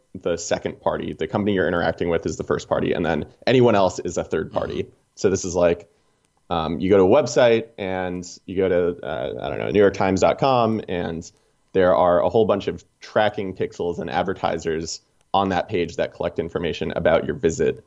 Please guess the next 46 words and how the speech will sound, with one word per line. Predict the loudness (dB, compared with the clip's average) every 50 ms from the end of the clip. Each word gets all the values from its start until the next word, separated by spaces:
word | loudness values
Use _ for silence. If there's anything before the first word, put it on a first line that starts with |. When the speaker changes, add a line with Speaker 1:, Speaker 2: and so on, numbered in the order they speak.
| _ _
Speaker 1:
to | -2 0 0
that | 2 2 -2 0 -2
page | -4 -2 -2 -4 -6 -8 -14 _ _ _ -2
that | 0 0 0 2
are | 2 2 4
not | 4 2 2 0
the | -2
New | -6
York | -6 -6 -8
Times, | -10 -12 -12 -12 -18 -18 -18 -14 -12
and | -10 -10 -8 -10 -10 -12 -10 -6
you | -2 -2 0
don't | 2 2 2 2 2
intend | 0 -4 -4 -4 -4 -4 -4
to | -4 -4
interact | -4 -4 -6 -6 -6 -6 -8
with | -8 -6
them. | -4 -6 -4 -6 -10 -10 -12 _ _ _ _ _ _ _ _ _ _ -8
And | -4 -2 0 2
so | 4 6 6
this, | 6 4 2 0 -2
this | 0 0 0 2
happens | 0 -2 -2 -2 -2 -2
on | 0 0
the | 2
web. | 4 6 6 6 4 2
This | 0 -2 -2
happens | -2 -2 -2 -4 -8 -10 -10 -10
in | -12 -10 -8 -2
mobile | 2 2 4 4 4 2
apps. | 2 2 2 2 0 -4 -10
When | -10 -8 -8
you | -6 -6 -6
open | -6 -6 -8 -8
up | -6
an | -6 -6
app, | -2 0 0 0 0 -2 -2
there's | -6 -6 -4
a | -6 -6
bunch | -8 -8
of | -4 -4
ads | -2 -2 -2 -2
that | -2 0
are | 0 0
served, | -2 0 0 2 2 2 0 -2 -6 -6
and, | -6 -4 -4 -6